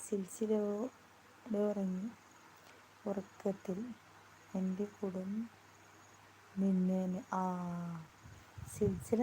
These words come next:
നിൻ്റെ കൂടെ വെക്കും എന്നാലും പറയാൻ വേണ്ടിട്ടോ, വല്ലാത്ത ജാതി കൊരുങ്ങി. അങ്ങനെയൊന്നും പറയില്ല ട്രാവലെ, ഞാൻ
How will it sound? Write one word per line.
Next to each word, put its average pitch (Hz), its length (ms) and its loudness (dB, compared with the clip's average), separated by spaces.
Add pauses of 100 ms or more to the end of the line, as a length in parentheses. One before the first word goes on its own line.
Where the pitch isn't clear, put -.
നിൻ്റെ 254 340 8
കൂടെ 214 220 6
വെക്കും 196 300 -2 (240)
എന്നാലും 190 540 6
പറയാൻ 214 340 4
വേണ്ടിട്ടോ, 196 420 -2 (640)
വല്ലാത്ത 190 640 4
ജാതി 226 320 6
കൊരുങ്ങി. 185 480 4 (560)
അങ്ങനെയൊന്നും 185 540 2 (100)
പറയില്ല 190 440 4 (100)
ട്രാവലെ, 180 480 4 (260)
ഞാൻ 185 160 2